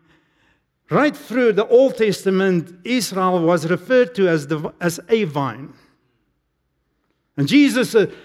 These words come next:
appeared on the scene and he says to them, <laughs> he says to his disciples, "I am the true vine."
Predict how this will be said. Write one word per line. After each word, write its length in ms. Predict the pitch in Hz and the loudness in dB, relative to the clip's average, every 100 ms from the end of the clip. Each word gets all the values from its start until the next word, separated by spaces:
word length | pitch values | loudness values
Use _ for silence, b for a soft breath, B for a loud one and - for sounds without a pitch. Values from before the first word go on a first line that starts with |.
| B | B
appeared 340 | 170 - 302 285 | -4 2 4 4
on 140 | 247 | 4
the 100 | 208 | 4
scene 340 | - 277 277 | 2 0 2
and 120 | 233 202 | 2 2
he 100 | 196 | 0
says 300 | 233 240 - | 0 0 -2
to 100 | 240 | 0
them, 240 | 240 226 | 2 2
<laughs> 120 | - | 0
he 100 | - | -2
says 280 | 233 - 254 | -2 -2 -6
to 80 | 226 | -4
his 180 | 220 185 | -6 -6
disciples, 480 | 202 208 202 202 - | -4 -2 -2 -2 -4
"I 180 | - 262 | -2 -2
am 220 | 302 254 | 0 -2
the 160 | 202 226 | 2 0
true 320 | - 294 320 | 0 0 0
vine." 500 | 233 220 160 139 123 | 2 2 0 -2 -10